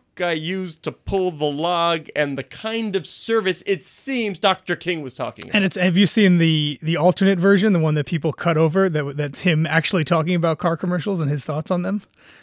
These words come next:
Speaker 2: You know, there, there's a speech he gave where he's talking about how devious the advertising industry is and how they try to convince you that your neighbor will like you more if you buy this car.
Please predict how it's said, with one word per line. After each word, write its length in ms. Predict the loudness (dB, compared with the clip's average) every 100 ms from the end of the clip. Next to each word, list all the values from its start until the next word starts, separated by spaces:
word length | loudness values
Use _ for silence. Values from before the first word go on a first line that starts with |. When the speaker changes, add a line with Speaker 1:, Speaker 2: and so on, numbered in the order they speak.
| _
Speaker 2:
You 60 | -6
know, 40 |
there, 140 | -4
there's 220 | 0 0 0
a 80 |
speech 300 | -4 -2 -2 -2
he 100 | -2
gave 320 | 0 -2 -2
where 120 | -4
he's 120 | -4
talking 300 | -4 -4 -4
about 260 | -4 -4 -4
how 160 | -6
devious 560 | -6 -4 -2 -2 -4 -4
the 160 | -6 -6
advertising 540 | -6 -6 -4 -4 -6
industry 440 | -6 -6 -6 -8
is 280 | -8 -8 -10 -10 -20 _
and 120 | -8
how 80 | -4
they 120 | -4
try 200 | -2 -2
to 80 | -2
convince 440 | -2 0 0 0 -2
you 80 |
that 120 | -4 -4
your 120 | -2
neighbor 280 | -2 -2 -4
will 200 | -4 -2
like 280 | -2 -2
you 80 | -4
more 240 | -4 -6 -8
if 140 | -8
you 80 | -8
buy 240 | -6 -8
this 260 | -6 -6 -6
car. 400 | -6 -8 -8